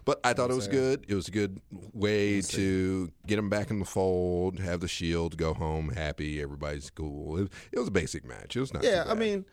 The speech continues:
Speaker 2: yeah, it, it worked for me. I, there was a couple parts I was like, "Oh, oh," you
Speaker 1: Yeah.
Speaker 2: know what I'm saying? I don't, it, it takes a, it, it takes certain things for me to do that.
Speaker 1: Mm-hmm.
Speaker 2: Um, another good one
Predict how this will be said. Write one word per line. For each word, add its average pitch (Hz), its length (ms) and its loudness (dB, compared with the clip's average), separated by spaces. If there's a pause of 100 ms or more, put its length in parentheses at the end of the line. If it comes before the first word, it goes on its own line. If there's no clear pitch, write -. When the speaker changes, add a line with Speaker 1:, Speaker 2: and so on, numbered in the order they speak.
(240)
Speaker 2:
yeah, 160 140 2
it, 214 160 2 (100)
it 214 120 2
worked 180 200 2
for 135 140 -2
me. 139 240 2
I, 139 180 2
there 139 180 0
was 156 140 -2
a 127 80 -2
couple 131 280 -2
parts 123 220 0
I 131 40 -4
was 104 80 -4
like, 110 140 -2
"Oh, 123 380 2
oh," - 500 -2
you 107 80 6
Speaker 1:
Yeah. 110 100 6
Speaker 2:
know 123 80 2
what 117 60 -2
I'm 113 40 -4
saying? 123 260 -2
I 175 120 4
don't, 190 260 2
it, 143 180 0
it 165 160 -2
takes 160 280 -2
a, 135 80 0 (140)
it, - 280 -4
it 143 180 -2
takes 156 300 -2
certain 123 320 -2
things 127 260 0
for - 120 -6
me 110 160 -2
to 92 100 -10
do 120 200 0
that. 113 260 2
Speaker 1:
Mm-hmm. 80 300 -4 (360)
Speaker 2:
Um, 107 520 -2
another 139 420 0
good 123 200 -2
one 117 300 -2